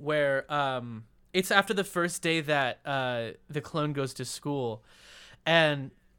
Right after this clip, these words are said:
he comes back, and this is after he's, like, fixed all of his old, you know, bully ships, uh, and things like that. And, he, you know, the clone is doing homework in the room, and the, and then Will sees his bully, and he, Will shrieks.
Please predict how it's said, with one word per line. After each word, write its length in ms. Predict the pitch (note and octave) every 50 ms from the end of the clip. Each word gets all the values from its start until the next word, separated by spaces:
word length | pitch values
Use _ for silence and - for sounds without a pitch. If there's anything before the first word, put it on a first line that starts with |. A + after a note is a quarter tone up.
| _ _ _ - _ _ _ - _ - -
he 280 | - F3+ F3+ E3+ D#3+ C#3+
comes 360 | A#2 - F#3+ F3 E3 C3+ D3
back, 460 | D3 F3+ F3+ F#3+ F3+ D#3+ - - - -
and 160 | D#3+ D#3+ D#3+
this 140 | E3 F3 E3
is 100 | E3+ D3+
after 220 | E3 D#3 - -
he's, 160 | D3+ D3 C3+ -
like, 140 | C3+ B2+
fixed 340 | - - - F3 - - -
all 160 | D#3+ D3 D3
of 120 | D3+ C#3+ -
his 180 | D#3 C#3+ C3
old, 360 | C#3+ C3+ C3 B2+ A#2 B2 - D3+
you 120 | C#3+ C#3
know, 180 | C3 B2 A#2 A2+
bully 380 | A#2+ - D3+ C#3 C#3 C#3+ C#3+
ships, 480 | C#3 - - D3+ C#3+ C#3+ - - - - - - - - - - - - _
uh, 280 | - C3+ C3+ C3 B2+ B2 -
and 120 | C#3 C#3
things 280 | B2+ D#3 D3 C#3+ C3 C#3
like 180 | C#3 C3+ -
that. 320 | - C#3+ C#3 C3+ C3+ - - - - - - - - - _ _
And, 460 | E3+ E3+ F3 E3+ E3 D#3 D3 C#3+ D3+ - - _
he, 160 | F3 E3 F3+
you 240 | F3 F#3+ F3+ F3 D#3
know, 220 | D3+ C#3+ C3+ C3
the 160 | D3 C#3+ E3
clone 320 | - - G3+ G3 F#3+ F3+ F3+
is 100 | D#3+ C3+
doing 240 | - F3 E3 D#3
homework 420 | D3 C#3 E3 D#3+ D#3+ D#3+ E3+ D#3+ -
in 120 | D#3+ D3+
the 120 | C#3+ C#3 C#3+
room, 440 | D3 D3+ D#3+ F3 F#3+ G#3 A3+ G#3 - -
and 320 | E3+ F3 F3 E3 D#3 D3+ - _ _ _ _ - _ _ - -
the, 360 | F#3 D#3 D#3 E3 D#3+ D#3 D3+ C#3
and 100 | D3+ D3+
then 220 | D#3 D3+ D3 C#3+
Will 200 | C#3+ D#3+ E3+ F3
sees 380 | E3 - - - D#3 D3+ C3 -
his 220 | - C#3 B2 A#2
bully, 420 | - D3 D3 D3 C#3+ C3+ B2 A#2+ -
and 160 | - C3 C3+
he, 120 | C#3 E3+ -
Will 300 | D#3+ D3 F3+ G#3+ A3+ A3
shrieks. 680 | - - - - C#3 C3 A#2+ G#2 - - - - -